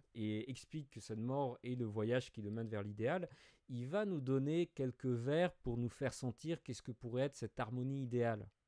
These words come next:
Donc il le décrit un petit peu. Là, tu remarques qu'il ne décrit rien, hein. On assiste à la mort en l'espace de la cérémonie fun-, funèbre,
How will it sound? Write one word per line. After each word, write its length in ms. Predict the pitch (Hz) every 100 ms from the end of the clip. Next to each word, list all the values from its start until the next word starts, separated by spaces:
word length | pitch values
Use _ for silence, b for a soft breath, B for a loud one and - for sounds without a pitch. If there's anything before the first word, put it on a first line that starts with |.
| _ b b b _
Donc 200 | 110 -
il 140 | 143 127
le 100 | 127
décrit 320 | 180 - 160
un 80 | 117
petit 160 | -
peu. 160 | - 110
Là, 200 | 123 165
tu 140 | -
remarques 340 | 110 120 175 -
qu'il 140 | 110
ne 200 | 107 101
décrit 340 | 98 107 -
rien, 260 | 151 196 165
hein. 160 | 117 151 b b b -
On 140 | 107
assiste 460 | 139 147 - 151 -
à 80 | 110
la 100 | 113
mort 480 | 127 143 139 110 -
en 80 |
l'espace 420 | 113 113 - 135 117
de 140 | 117
la 220 | 110 101 98
cérémonie 680 | - 160 135 135 131 131
fun-, 320 | - 120 113 113
funèbre, 520 | - 113 139 208 117